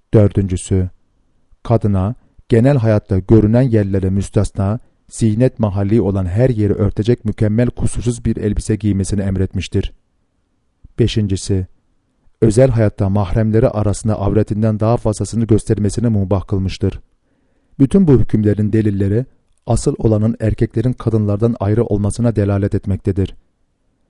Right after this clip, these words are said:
Böylece onlardan her biri diğerinin hayatından ayrı bir hayatta yaşar. Bunun yanı sıra şeriat, kadına bazı şeyleri mubah, bazı şeyleri mendup ve bazı şeyleri de vacip kılmıştır. Dolayısıyla kadının kendisine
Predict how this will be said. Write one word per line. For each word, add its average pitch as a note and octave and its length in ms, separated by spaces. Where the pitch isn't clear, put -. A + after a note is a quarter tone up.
Böylece G#2+ 320
onlardan G2+ 480
her G#2+ 340
biri G2+ 240
diğerinin G#2 400
hayatından G2+ 520
ayrı G#2 260
bir B2 100
hayatta G2 380
yaşar. F#2 400
Bunun A#2+ 200
yanı A2+ 260
sıra F#2+ 240
şeriat, G2 520
kadına A2 420
bazı A2 280
şeyleri G2 380
mubah, F#2+ 420
bazı A2 300
şeyleri G2 380
mendup F#2+ 400
ve G2 140
bazı G#2 300
şeyleri G2+ 460
de G#2 120
vacip F#2 320
kılmıştır. F#2 520
Dolayısıyla G#2 540
kadının G#2+ 440
kendisine G2+ 440